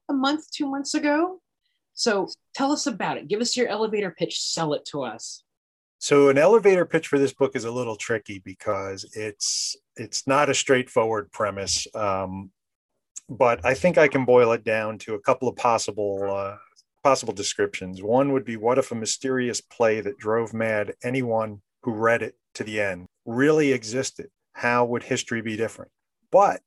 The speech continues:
Speaker 2: because the, the King in Yellow and the Yellow Sign has, uh, ser-, multiple, multiple facets to it, the other description could be, what if a terrifying entity, the King in Yellow, who burned out the world he once ruled, turned his attention to Earth and shaped human history?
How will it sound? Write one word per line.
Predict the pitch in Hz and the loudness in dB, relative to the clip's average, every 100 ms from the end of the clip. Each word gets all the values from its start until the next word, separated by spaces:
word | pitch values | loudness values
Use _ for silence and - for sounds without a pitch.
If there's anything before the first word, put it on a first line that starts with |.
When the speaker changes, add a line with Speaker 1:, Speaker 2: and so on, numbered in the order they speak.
| _ _ | _ _
Speaker 2:
because | 123 127 127 123 107 | -6 2 2 2 -2
the, | 120 120 120 | -4 -2 -2
the | 110 110 | -6 -6
King | 147 135 | -2 0
in | 123 | 2
Yellow | 123 123 123 | 4 6 4
and | 120 | 2
the | |
Yellow | 113 117 113 | -2 -2 -2
Sign | - 120 117 117 113 | -2 -2 0 -2 -6
has, | 110 107 98 120 | -6 -6 -4 -2
uh, | 110 107 104 120 | -2 -2 -6 -14
ser-, | - - 135 | -4 2 2
multiple, | 139 139 139 117 127 | 4 2 2 -2 2
multiple | 160 160 - 120 | 4 4 -2 -4
facets | - 113 107 104 - | 2 2 2 -4 -10
to | - 107 | -6 -4
it, | 131 | -4
the | 120 - | -6 -2
other | 131 185 107 | 2 2 2
description | 120 - 104 - 104 95 | -2 -2 -4 -4 -12 -4
could | 123 110 | -4 -4
be, | 110 98 104 _ _ _ - - _ | -8 -8 -14 _ _ _ -20 -20 _
what | 117 104 123 - | -2 2 2 2
if | 143 139 | -4 -4
a | |
terrifying | 135 120 123 120 123 123 120 123 | -2 2 4 4 2 0 0 -4
entity, | 123 147 - - 87 | -4 -6 -8 -16 -14
the | 98 | -14
King | 101 113 117 | -12 -8 -6
in | 113 | -4
Yellow, | 117 131 98 104 - _ _ _ _ | -2 -2 -2 -10 -20 _ _ _ _
who | - | -8
burned | 107 98 135 147 139 | -2 4 4 6 6
out | 135 131 | 4 4
the | 117 | 0
world | 113 117 107 | 0 0 -2
he | 113 | -8
once | 110 107 - | -8 -8 -6
ruled, | 107 104 127 - | -4 -4 -6 -4
turned | 120 117 | -4 -2
his | 117 113 | -4 -8
attention | - 117 110 117 | -4 -4 -4 -6
to | 107 | -6
Earth | 113 143 151 | 0 2 2
and | 98 95 | -2 -4
shaped | - 107 107 - | -2 -2 -4 -8
human | 113 117 | -6 -4
history? | 135 135 - | -2 -4 -8